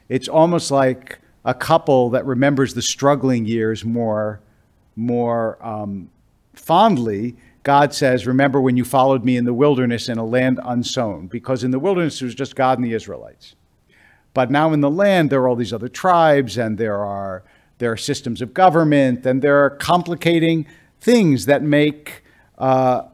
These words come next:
you know, there's something purer about a religion in the wilderness than about a religion that has a temple and priests and organizations and bureaucracy and all of that.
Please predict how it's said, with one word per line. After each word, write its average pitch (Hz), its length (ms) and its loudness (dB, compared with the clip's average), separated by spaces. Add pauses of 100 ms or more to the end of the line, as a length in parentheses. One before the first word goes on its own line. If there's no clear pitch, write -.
(260)
you 147 140 2
know, 139 120 4
there's 131 240 0
something 170 400 0
purer 170 800 0
about 127 320 -2
a 127 40 -2
religion 123 540 -2
in 123 100 0
the 123 80 -2
wilderness 127 580 -2
than 123 180 -4
about 123 220 -2
a 120 40 -2
religion 120 540 -4
that 113 100 -4
has 113 180 -6
a 117 60 -10
temple 123 760 -2 (220)
and 135 260 -4
priests - 1000 -6
and 117 760 -4 (300)
organizations 127 1000 2
and 127 140 0
bureaucracy 120 1080 0
and 123 180 0
all 170 260 4
of 107 100 -4
that. 90 320 -10